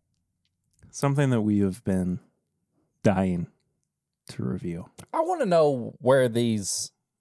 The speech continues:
Speaker 2: sample bottles come from.
Speaker 1: I
Speaker 2: Liquid
Speaker 1: don't know.
Speaker 2: Ministry.
Speaker 1: Yeah.
Speaker 2: Like, they
Speaker 1: I, it
Speaker 2: look
Speaker 1: must be a, it
Speaker 2: expensive.
Speaker 1: must be a website.
Speaker 2: Look expensive.
Speaker 1: Yeah.
Speaker 2: All right. Am I gonna do this blind or just want me to look
Speaker 1: I
Speaker 2: at
Speaker 1: want
Speaker 2: it?
Speaker 1: you to look at it, dude.
Speaker 2: <gasps>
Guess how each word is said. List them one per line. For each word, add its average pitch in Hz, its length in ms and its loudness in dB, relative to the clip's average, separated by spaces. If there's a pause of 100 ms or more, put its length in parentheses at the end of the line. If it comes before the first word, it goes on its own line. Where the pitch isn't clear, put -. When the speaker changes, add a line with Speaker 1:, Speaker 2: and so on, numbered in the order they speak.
Speaker 2:
sample 101 340 -2
bottles 76 340 -2
come - 200 -12
from. - 360 -14 (1120)
Speaker 1:
I - 1120 -20
Speaker 2:
Liquid 139 220 4
Speaker 1:
don't 156 140 4
know. 131 40 2
Speaker 2:
Ministry. 95 600 0
Speaker 1:
Yeah. 107 220 2 (180)
Speaker 2:
Like, 90 240 0 (100)
they 104 120 0
Speaker 1:
I, 113 100 4
it 123 60 4
Speaker 2:
look 131 80 4
Speaker 1:
must 156 180 4
be 170 120 6
a, 143 40 6
it - 40 -
Speaker 2:
expensive. 127 180 2
Speaker 1:
must 185 220 2
be 143 80 6
a 120 60 2
website. 87 500 -2 (300)
Speaker 2:
Look 110 260 -2
expensive. - 600 -6 (160)
Speaker 1:
Yeah. 95 140 -6
Speaker 2:
All 92 120 0
right. 76 200 -2 (600)
Am 127 120 -6
I 180 60 0
gonna 240 180 -2
do 190 80 0
this 165 100 -2
blind 127 320 2
or 117 100 -4
just 104 180 -10
want 90 180 -10
me - 60 -20 (160)
to - 60 -18
look 80 100 -6
Speaker 1:
I 113 80 4
Speaker 2:
at 185 80 4
Speaker 1:
want 320 140 0
Speaker 2:
it? - 60 2
Speaker 1:
you 170 60 6
to 117 60 4
look 120 200 2
at 90 160 -2
it, 87 80 -2
dude. 95 240 -2 (2250)
Speaker 2:
<gasps> 202 1000 4